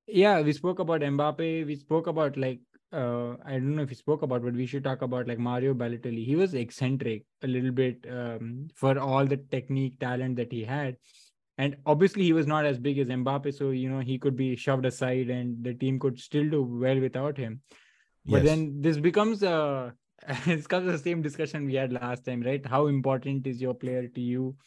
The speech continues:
Speaker 1: And, uh, it's a two-way street. What is your player willing to let go to play for the team, and what you are willing to let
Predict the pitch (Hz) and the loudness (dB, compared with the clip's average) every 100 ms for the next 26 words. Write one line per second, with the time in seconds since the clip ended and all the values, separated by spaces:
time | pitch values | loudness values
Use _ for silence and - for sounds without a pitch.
0 | _ _ _ _ - 135 131 131 131 - | _ _ _ _ -6 -2 -2 -2 -6 -8
1 | 135 123 151 139 165 226 208 175 - 151 | -6 -4 -6 -6 -2 2 4 4 4 -2
2 | 127 131 156 160 170 156 147 143 143 135 | 0 2 2 2 0 0 0 0 0 -2
3 | 139 147 143 135 131 127 127 147 147 139 | -2 -2 0 0 -2 -2 2 2 2 -2
4 | 135 135 139 135 135 139 147 135 120 123 | 0 2 0 -2 -4 -4 -4 -4 -2 -2
5 | 131 - 139 160 165 151 151 156 147 151 | -2 0 4 6 6 4 0 0 -2 -2
6 | 135 135 | 0 -2